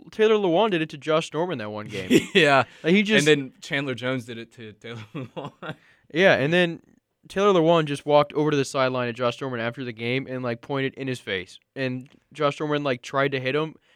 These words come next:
Speaker 1: but he, he, like, couldn't 'cause he had to swing up and then somehow, like, get it over his
Speaker 2: Yeah.
Speaker 1: shoulder.
Speaker 2: Yeah, it's like a, an overhand, but, like, a
Speaker 1: Yeah, I
Speaker 2: super
Speaker 1: really wish more offensive linemen would just, if you're a pulling guard, just get upfield and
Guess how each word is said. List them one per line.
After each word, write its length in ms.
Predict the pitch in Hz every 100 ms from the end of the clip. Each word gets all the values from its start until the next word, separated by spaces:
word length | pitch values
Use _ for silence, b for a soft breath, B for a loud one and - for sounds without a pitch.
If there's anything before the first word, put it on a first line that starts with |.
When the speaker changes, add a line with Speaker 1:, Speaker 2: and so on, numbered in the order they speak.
| _
Speaker 1:
but 140 | - 139
he, 180 | 135 -
he, 140 | - 160
like, 220 | 143 131
couldn't 320 | 170 160 127 _ _
'cause 120 | 139
he 60 | 143
had 100 | 139
to 60 |
swing 380 | 135 - 147 143
up 300 | - 143 151 _
and 180 | 135 135
then 160 | 135 127
somehow, 380 | 160 147 147 139
like, 200 | 127 127
get 160 | 135
it 100 | 135
over 520 | 135 139 127 135 127 120 b b
his 200 | - 135
Speaker 2:
Yeah. 40 | -
Speaker 1:
shoulder. 400 | 143 123 107 92 _ _ -
Speaker 2:
Yeah, 220 | 98 92
it's 180 | 92 110
like 140 | 95
a, 200 | 95 82 _ _ _ _ _ _ _ B B _ _
an 140 | 101 107
overhand, 580 | 117 107 104 101 95
but, 140 | 92 98
like, 140 | 101
a 40 | 107
Speaker 1:
Yeah, 240 | 113 110 104
I 40 |
Speaker 2:
super 100 | 131
Speaker 1:
really 240 | 160 170
wish 380 | 160 147 139 - -
more 280 | 131 127
offensive 420 | 120 117 127 - 107
linemen 280 | 107 101 101
would 100 | 101
just, 300 | 101 95 - -
if 100 | -
you're 100 | 131
a 40 |
pulling 280 | - 127 117
guard, 280 | 107 101 95
just 180 | - -
get 160 | 143 143
upfield 400 | 127 - 110 101
and 140 | 95